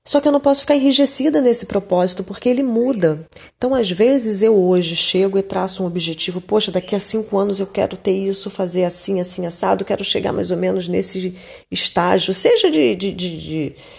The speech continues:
de evolução pessoal, seja de trabalho, seja financeiro, seja o que for. Mas eu tenho mais ou menos lá um plano.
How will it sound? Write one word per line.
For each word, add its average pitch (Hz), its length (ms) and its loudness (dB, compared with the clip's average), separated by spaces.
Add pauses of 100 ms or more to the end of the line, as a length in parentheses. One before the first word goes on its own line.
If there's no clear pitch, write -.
(260)
de 156 240 -6
evolução 170 500 0
pessoal, 160 720 2
seja 190 320 0
de - 140 -6
trabalho, 156 520 0
seja 165 300 0
financeiro, 151 500 -2
seja 247 240 2
o - 60 -12
que - 80 -4
for. 170 320 0
Mas 320 140 -6
eu 427 100 -4 (320)
tenho 262 240 2
mais 240 200 2
ou 220 60 0
menos 214 300 -2
lá 190 100 0
um 233 120 -4
plano. 170 580 -2